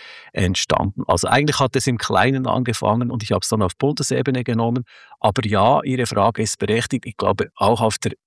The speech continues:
Ebene Kanton, auch Stadt oder Gemeinde gibt es noch diesen Bedarf, um dort mehr zu klären, weil es ist einfach unglaublich, wie das ausufert.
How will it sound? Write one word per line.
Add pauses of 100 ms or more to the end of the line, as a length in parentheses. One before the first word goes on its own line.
Ebene (100)
Kanton, (200)
auch
Stadt (180)
oder
Gemeinde (560)
gibt
es
noch
diesen
Bedarf,
um
dort (200)
mehr
zu
klären,
weil
es
ist
einfach (140)
unglaublich,
wie
das
ausufert.